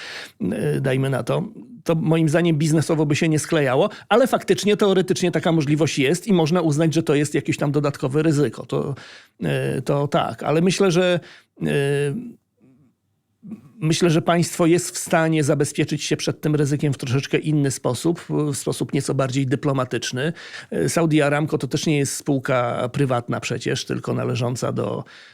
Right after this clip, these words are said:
y, osób blisko związanych z tymi, którzy zarządzają tym państwem, więc myślę, że na,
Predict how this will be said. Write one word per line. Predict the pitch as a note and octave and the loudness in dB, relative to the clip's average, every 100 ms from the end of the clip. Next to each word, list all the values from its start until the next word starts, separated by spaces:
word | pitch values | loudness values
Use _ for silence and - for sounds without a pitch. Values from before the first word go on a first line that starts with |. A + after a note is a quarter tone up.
| _ - | _ -4
y, | C3 B2+ B2+ B2 B2 B2 - - - - - | -2 -2 -2 -2 -2 -2 -4 -6 -8 -10 -6
osób | C#3 B2+ C3+ A#2 - - _ _ - | -6 -2 -2 -4 -8 -20 _ _ -8
blisko | A2 C#3 D3 - C#3 | -4 0 0 0 0
związanych | B2+ C3 C3 B2+ A#2+ - - | 0 0 0 0 -2 -4 -6
z | - - - - | -8 -8 -8 -6
tymi, | - C3 A#2 | -2 -2 -2
którzy | C3+ C3 | -2 0
zarządzają | B2+ B2 C3 C3+ C#3+ B2+ | 0 2 2 2 2 0
tym | B2 B2+ | -2 -4
państwem, | A2+ D3 D#3 - - B2 B2 | 0 0 0 -2 -4 -4 -4
więc | B2 B2 - | -4 -6 -4
myślę, | C3+ A#2+ B2+ B2 | -4 -4 -4 -2
że | B2 | -2
na, | B2+ A#2+ | -2 -4